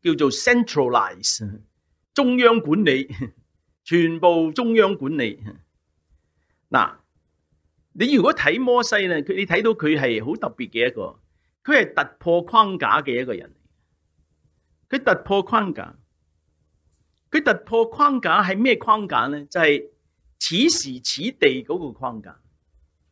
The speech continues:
嗱，弟兄姊妹，我哋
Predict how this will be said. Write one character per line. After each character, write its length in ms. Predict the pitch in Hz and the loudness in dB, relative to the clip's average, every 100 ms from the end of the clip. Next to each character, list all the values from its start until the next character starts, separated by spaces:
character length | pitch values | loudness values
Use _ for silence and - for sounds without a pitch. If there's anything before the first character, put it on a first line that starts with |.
| _ _ _ _ _ _ _ _ _ - | _ _ _ _ _ _ _ _ _ -8
嗱， 160 | 127 | -2
弟 100 | 165 | 2
兄 80 | 247 | 2
姊 60 | 277 | 0
妹， 300 | 208 143 - | 0 -2 -2
我 180 | 151 170 | -6 -2
哋 320 | 156 139 | -2 -2